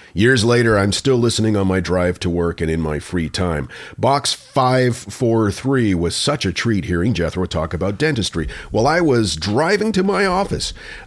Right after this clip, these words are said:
I didn't know many of those things about the history of dentures. We learned so many things during school, but they never taught us the history of dentistry to that effect. I can tell you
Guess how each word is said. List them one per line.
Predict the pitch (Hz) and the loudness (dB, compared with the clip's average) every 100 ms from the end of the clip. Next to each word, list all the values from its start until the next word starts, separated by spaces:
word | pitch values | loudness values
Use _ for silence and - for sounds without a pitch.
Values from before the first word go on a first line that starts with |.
| - - | -16 -2
I | 127 | 2
didn't | 180 147 117 | 2 2 2
know | 143 170 117 | 4 4 4
many | 101 170 | 4 4
of | 92 | 2
those | 82 80 | 0 -2
things | 85 80 85 | -2 -2 -2
about | 82 | -4
the | 76 | -2
history | 90 85 85 80 | -2 -2 -2 -2
of | 76 | -2
dentures. | 76 73 90 85 85 | -4 -4 -4 -4 0
We | 95 | 0
learned | 104 110 107 | 2 2 0
so | - 180 | 0 2
many | 156 120 | 2 2
things | 110 98 87 | 0 0 0
during | 85 82 71 | -2 -2 -2
school, | - 180 170 113 107 123 - - - | -4 0 2 2 0 -4 -10 -16 -4
but | 127 | -2
they | 135 | 0
never | 139 147 160 | 0 0 -2
taught | - 110 90 | -2 0 0
us | 101 - - _ _ - | -2 -4 -10 _ _ -2
the | 120 | 0
history | 92 90 101 104 | 0 -2 0 0
of | 110 95 76 | 0 -4 -4
dentistry | 120 180 101 - 69 - - | -2 -2 -4 -4 -8 -8 -2
to | 98 | 0
that | 92 82 | 2 0
effect. | - 160 90 - - - | 0 0 -2 -6 -16 -6
I | - 127 | -2 2
can | 147 143 | 2 2
tell | 165 175 | 2 2
you | 170 98 98 | 4 4 0